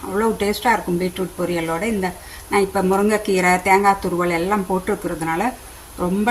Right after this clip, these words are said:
டேஸ்டா இருக்கும். குழந்தைங்க விரும்பி சாப்பிடுவாங்க. பொரியல் சாப்பிடாத குழந்தைங்கள்லாம் இந்த மாதிரி கூட வந்து முருங்கைக்கீரையும் கொஞ்சம் ஆட் பண்ணி கொடுத்தீங்கன்னா உங்களுக்கு டபுள் ஹெல்த் பெனிஃபிட்ஸ் கிடை-, கிடைக்கும். முருங்கைக்கீரையில அவ்வளவு நிறைய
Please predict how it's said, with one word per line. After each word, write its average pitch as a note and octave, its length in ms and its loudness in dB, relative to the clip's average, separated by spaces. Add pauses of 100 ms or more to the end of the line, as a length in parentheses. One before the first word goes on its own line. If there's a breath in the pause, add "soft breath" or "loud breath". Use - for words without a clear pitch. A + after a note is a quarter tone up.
(120)
டேஸ்டா F#3 340 0
இருக்கும். F3+ 320 0 (420)
குழந்தைங்க G#3+ 460 2
விரும்பி A3+ 400 4
சாப்பிடுவாங்க. F3 480 2 (140)
பொரியல் G#3 340 2
சாப்பிடாத F3+ 340 2 (120)
குழந்தைங்கள்லாம் F#3+ 600 2 (640 loud breath)
இந்த A3+ 180 0
மாதிரி A#3 180 4 (100)
கூட A#3+ 100 2 (120)
வந்து G#3+ 140 0 (100)
முருங்கைக்கீரையும் G#3+ 680 0
கொஞ்சம் F#3 280 2
ஆட் F#3 200 -2
பண்ணி G3 200 2 (500 loud breath)
கொடுத்தீங்கன்னா A3 520 0
உங்களுக்கு G3 340 0
டபுள் F#3 320 2
ஹெல்த் G#3+ 340 0
பெனிஃபிட்ஸ் F#3 520 0
கிடை-, - 260 -8
கிடைக்கும். F3+ 420 0 (160)
முருங்கைக்கீரையில G#3 720 0
அவ்வளவு G#3 320 0 (140)
நிறைய G#3 420 -2